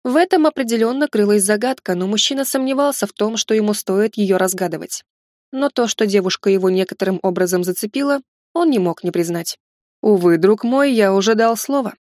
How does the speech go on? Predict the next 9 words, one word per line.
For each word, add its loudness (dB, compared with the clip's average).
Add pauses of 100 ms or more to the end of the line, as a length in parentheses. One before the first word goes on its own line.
ответил 2
Хейвуд -2
на 0
вопрос 0
мага. -4 (340)
"И 4
отступать 0
было 2
поздно. -2